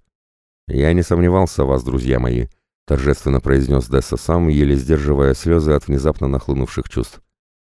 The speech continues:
«Я запомнил ваши сегодняшние клятвы и буду ждать на Клаузевице посылки с отрубленными головами упомянутых вами флотоводцев. Император, которого удерживают в качестве заложника на Сартакерте,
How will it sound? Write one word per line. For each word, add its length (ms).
«Я 220
запомнил 500
ваши 240
сегодняшние 640
клятвы 440
и 100
буду 240
ждать 300
на 100
Клаузевице 720
посылки 520
с 120
отрубленными 600
головами 640
упомянутых 680
вами 200
флотоводцев. 640
Император, 520
которого 440
удерживают 580
в 40
качестве 400
заложника 540
на 80
Сартакерте, 760